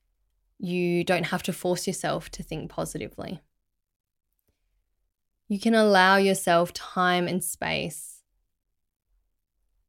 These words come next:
to feel whatever comes up,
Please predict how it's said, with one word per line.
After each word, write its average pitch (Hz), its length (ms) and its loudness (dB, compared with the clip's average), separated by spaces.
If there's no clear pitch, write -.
to 170 680 -2
feel 180 800 0
whatever 180 320 0
comes 165 360 -8
up, - 200 -10